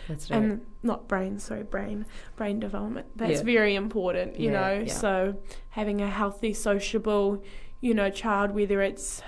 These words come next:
Speaker 2: me taking my son to swimming lessons so that he can socialize with other
Speaker 1: Mm.
Speaker 2: babies
Speaker 1: Mm.
Speaker 2: or, you know, reading him books and,
Speaker 1: Yes.
Speaker 2: you know, c-, him helping me with certain things around the house so that he learns that, you know,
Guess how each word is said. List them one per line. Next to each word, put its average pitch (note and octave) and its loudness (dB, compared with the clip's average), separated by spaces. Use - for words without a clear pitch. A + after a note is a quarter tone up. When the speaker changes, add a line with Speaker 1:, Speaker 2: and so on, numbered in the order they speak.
Speaker 2:
me A3+ 2
taking A3 -2
my G#3+ 0
son G#3 0
to A3+ -4
swimming G#3+ 0
lessons G#3+ -2
so G#3+ -2
that G3+ -2
he G#3+ -4
can A3+ -2
socialize G#3 0
with - -2
other G#3 2
Speaker 1:
Mm. E3 2
Speaker 2:
babies G3 2
Speaker 1:
Mm. D#3 0
Speaker 2:
or, G3 4
you A#3 4
know, G#3+ 8
reading G#3 4
him G#3 0
books - -2
and, G3 0
Speaker 1:
Yes. C#3 -8
Speaker 2:
you B3 4
know, G3 4
c-, - -8
him A3 2
helping G3+ 0
me G3+ 0
with G#3 -2
certain G#3 0
things G3+ -2
around G3+ 0
the G#3 -2
house G3 -4
so - -4
that G#3 -2
he A#3 0
learns G3+ 0
that, G3 -2
you G#3+ -4
know, G3 -4